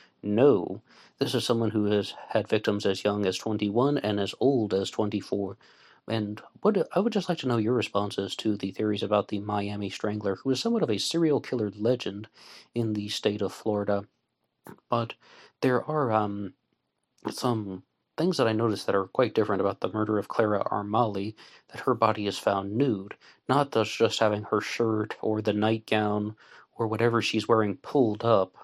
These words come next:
I noticed that that happened in a lot of the crimes, that the sim-, the, simply the person is keeping the clothes on,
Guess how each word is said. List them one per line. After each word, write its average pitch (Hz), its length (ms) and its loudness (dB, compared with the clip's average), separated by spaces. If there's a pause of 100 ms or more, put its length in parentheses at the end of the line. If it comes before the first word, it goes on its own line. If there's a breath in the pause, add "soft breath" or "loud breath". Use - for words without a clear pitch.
I 110 80 0
noticed 113 300 0
that 101 100 -4
that 104 120 0
happened 104 540 -2 (380 loud breath)
in 110 120 2
a 101 60 -2
lot 120 260 4
of 101 120 -2
the 95 100 -2
crimes, 98 640 -2 (180)
that 104 220 0 (220)
the 104 80 -2
sim-, - 340 -2 (180)
the, 104 140 -8
simply 135 320 0
the - 100 0
person 135 380 0
is 98 100 -6
keeping 113 360 -4
the 98 100 0
clothes 101 440 -2
on, 107 300 2